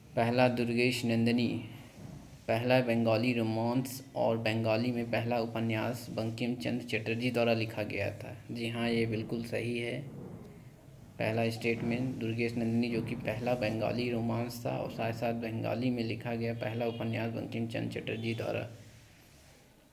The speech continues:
वे एक उपन्यासकार, पत्रकार और कवि थे। जी हाँ, ये भी सही है, दूसरा स्टेटमेंट भी। तीसरा स्टेटमेंट, उन्होंने अठारह सौ इक्यानवे में राय बहादुर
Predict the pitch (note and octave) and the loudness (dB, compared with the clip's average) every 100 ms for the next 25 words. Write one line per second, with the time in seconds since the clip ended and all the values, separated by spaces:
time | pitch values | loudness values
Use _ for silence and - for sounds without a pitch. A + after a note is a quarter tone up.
0 | - - - - B2 B2+ B2+ B2 B2 - | -20 -20 -20 -10 0 0 2 0 -2 -4
1 | - A2+ A2+ A2+ A#2 A#2 - A#2 B2 B2+ | -2 -2 0 0 -2 -2 -4 -4 -2 -4
2 | - - A#2 A#2 A#2 A#2+ A2+ A#2 A2+ G#2+ | -4 -6 -4 -2 0 0 -2 -2 -2 -2
3 | A#2+ A#2+ A#2+ A#2+ - - - - - - | -2 -4 -4 -6 -8 -12 -18 -20 -20 -12
4 | A#2 A2+ A2 A2 A2 A2+ A2 A#2 A#2 A#2+ | -6 -2 -2 -2 0 0 0 -2 0 0
5 | A#2+ A#2+ A#2+ B2+ B2 A2+ A#2 A#2 A#2 A#2 | 2 0 -2 -2 -2 -2 0 0 0 -2
6 | A#2 A#2+ A#2+ A#2+ A#2+ B2+ - - - - | -2 -2 -2 -2 -4 -8 -12 -16 -16 -16
7 | - - B2 A#2 - B2+ A#2 - A#2 A2+ | -16 -8 -2 -2 0 0 0 2 0 0
8 | A#2+ A#2+ A#2+ A#2 B2 A2+ A2+ A2 G#2+ A#2+ | -2 -2 0 0 0 -2 -4 -2 0 0
9 | A2+ A#2 - A2 A2+ A#2 B2 A#2+ A#2+ A#2+ | 0 -2 -2 -2 0 0 0 0 -2 -4
10 | - - - - - - - - A#2+ A2 | -8 -12 -18 -20 -20 -20 -16 -6 -2 2
11 | A2 A#2 A2 A2+ A2 A#2+ - - | 2 2 0 -2 0 0 -4 -8